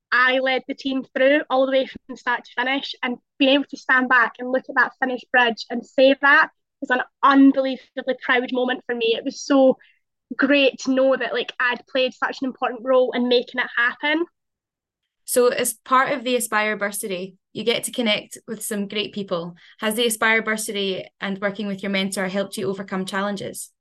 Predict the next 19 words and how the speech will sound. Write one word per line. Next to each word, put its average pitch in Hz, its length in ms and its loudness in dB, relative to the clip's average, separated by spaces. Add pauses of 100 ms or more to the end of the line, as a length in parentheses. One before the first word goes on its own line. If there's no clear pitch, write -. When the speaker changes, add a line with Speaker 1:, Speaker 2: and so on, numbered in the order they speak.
(240)
Speaker 1:
Definitely. 269 640 -2
So 277 180 0
the 269 100 2
advice 294 460 -4
that - 120 -8
Charlotte 254 360 -2
has 247 220 -4
given 247 260 -6
me 240 80 -2
right 240 220 0
off - 180 -14
the 240 60 -20
bat 233 220 -2
has 247 160 -12
been 240 340 -6
invaluable. 233 800 2
She's - 180 -10
been 269 160 -2
so 294 280 0